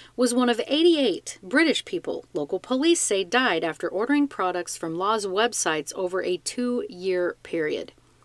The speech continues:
Nunn said it was heartbreaking to learn of the other deaths months and years before her daughter's, and believes many lives could have been saved if authorities had acted earlier. Quote,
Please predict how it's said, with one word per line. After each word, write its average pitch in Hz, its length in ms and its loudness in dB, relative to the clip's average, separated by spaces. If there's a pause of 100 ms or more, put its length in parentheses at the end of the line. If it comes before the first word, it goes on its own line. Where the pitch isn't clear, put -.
(760)
Nunn 220 220 4
said 240 200 6
it 240 80 6
was 269 140 2
heartbreaking 196 680 2
to 202 140 -4
learn 196 380 0
of 165 100 -6
the 185 180 -2
other 226 300 4
deaths 190 440 -2
months 220 460 2
and 208 140 -4
years 214 560 2
before 247 580 -2
her 262 180 0
daughter's, - 440 -4 (380)
and 208 160 -2
believes 220 360 0
many 247 300 4
lives 196 400 2
could 190 140 -4
have 180 120 -4
been 180 140 -6
saved 160 400 0
if 165 120 -2
authorities 262 640 2
had 247 220 -2
acted 170 460 -4
earlier. 165 460 -2 (160)
Quote, 208 500 2